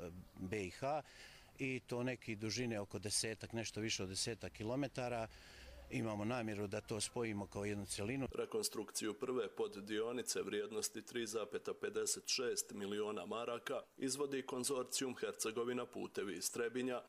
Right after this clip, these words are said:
Speaker 2: i H P Investing iz Mostara.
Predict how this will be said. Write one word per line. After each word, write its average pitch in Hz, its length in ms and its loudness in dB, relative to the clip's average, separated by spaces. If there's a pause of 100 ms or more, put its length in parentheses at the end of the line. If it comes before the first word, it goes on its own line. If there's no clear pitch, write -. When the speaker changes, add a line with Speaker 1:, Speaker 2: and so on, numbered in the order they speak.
Speaker 2:
i 135 80 2
H 101 280 0 (100)
P 120 300 4
Investing 107 680 2
iz 107 160 2
Mostara. 113 640 2